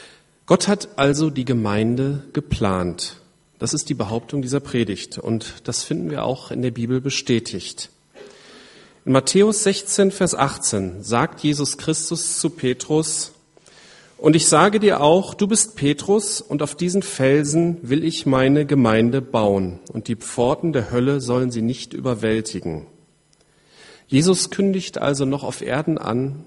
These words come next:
dass er eine Gemeinde bauen will. Es geht Jesu also nicht nur um die Rettung des Einzelnen,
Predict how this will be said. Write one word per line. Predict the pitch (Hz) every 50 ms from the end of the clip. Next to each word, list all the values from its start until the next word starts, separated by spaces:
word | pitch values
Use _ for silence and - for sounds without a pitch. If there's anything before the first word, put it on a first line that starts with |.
| _ _
dass | - 117 - -
er | 123
eine | 117 120 117 117
Gemeinde | 127 117 107 101 98 101 101 104 110 120 117
bauen | 120 - 98 98 98 98 95 95 90 85 87
will. | 85 82 80 80 - _ _ _ _ _ _ _ _ _ _ _ _ _ _ _ _ _ _ _ _ _ _ _ _ _
Es | - -
geht | - 147 143
Jesu | - 185 185 175 185 180
also | 139 156 156 156 160
nicht | 160 180 196 - - -
nur | 180 170 175 160
um | 156
die | 139 135
Rettung | 127 147 139 - 170 147 131
des | 123 - - -
Einzelnen, | 120 120 123 127 - - 185 190 196 208 214 226